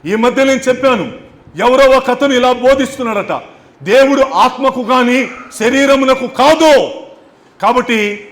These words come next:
మీరు ఎట్లాగైనా బ్రతకచ్చు, మీ ఆత్మ పరిశుద్ధముగా ఉంటే చాలు." కాదు, కాదు. దేవునిని ఆరాధించే విషయంలో నీవు సమర్పించుకోవాల్సింది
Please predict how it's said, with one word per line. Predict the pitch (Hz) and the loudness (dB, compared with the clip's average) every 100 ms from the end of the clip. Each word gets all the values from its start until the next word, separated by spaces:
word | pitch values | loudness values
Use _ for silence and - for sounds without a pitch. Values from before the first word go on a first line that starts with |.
| - | -12
మీరు | 196 220 | -6 -4
ఎట్లాగైనా | 220 226 330 330 339 330 | -4 0 0 4 4 2
బ్రతకచ్చు, | 269 269 262 247 208 190 190 - - | 2 0 0 -2 -2 -4 -4 -12 -14
మీ | 175 | -6
ఆత్మ | 202 226 240 | -2 -2 -2
పరిశుద్ధముగా | 233 214 208 226 196 220 202 | -4 -4 -6 -6 -4 -2 0
ఉంటే | 185 180 185 170 170 | -2 -2 -10 -8 -4
చాలు." | 160 147 117 - - _ - | -4 -4 -10 -14 -20 _ -4
కాదు, | 185 208 | -2 -2
కాదు. | 214 196 190 156 107 - - _ _ | -2 0 0 -2 -10 -18 -20 _ _
దేవునిని | 120 214 233 233 233 214 180 - - | -4 -2 0 0 -2 -4 -10 -18 -8
ఆరాధించే | 160 240 294 302 294 269 254 214 | -2 2 4 4 2 -2 -2 -2
విషయంలో | 196 202 175 156 127 - - - | -4 -8 -6 -6 -8 -14 -20 -12
నీవు | 185 254 247 | -2 0 0
సమర్పించుకోవాల్సింది | - 262 330 330 311 302 302 285 269 269 - 220 185 170 - | 0 2 2 2 -2 -2 2 4 4 2 -2 -6 -4 -6 -10